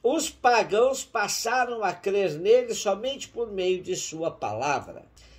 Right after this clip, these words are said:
Daí a importância da anotação de João que esse sinal de salvação foi realizado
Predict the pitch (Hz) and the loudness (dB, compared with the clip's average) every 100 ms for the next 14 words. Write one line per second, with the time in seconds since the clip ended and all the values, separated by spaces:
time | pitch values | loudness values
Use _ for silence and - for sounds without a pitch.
0 | - - 151 190 180 208 240 226 214 - | -20 0 6 8 8 8 8 8 4 0
1 | 233 226 - - 269 262 - 165 147 165 | 2 2 0 2 4 4 0 -2 -2 0
2 | 175 214 269 269 262 254 - 180 - - | 2 2 0 2 2 2 0 -6 -4 -2
3 | 277 269 220 139 143 190 254 - _ _ | -2 0 -2 -2 0 0 0 -6 _ _
4 | - _ - 233 247 269 349 311 - 202 | -20 _ -4 2 4 6 4 2 0 -2
5 | - 175 147 139 139 131 107 262 240 - | -2 -2 0 2 2 -2 -6 -6 -4 0
6 | 156 143 135 127 190 214 - 196 214 156 | 0 0 -4 0 2 0 0 0 0 0
7 | 151 123 117 110 180 240 - - | 0 -2 -6 -4 0 0 0 -8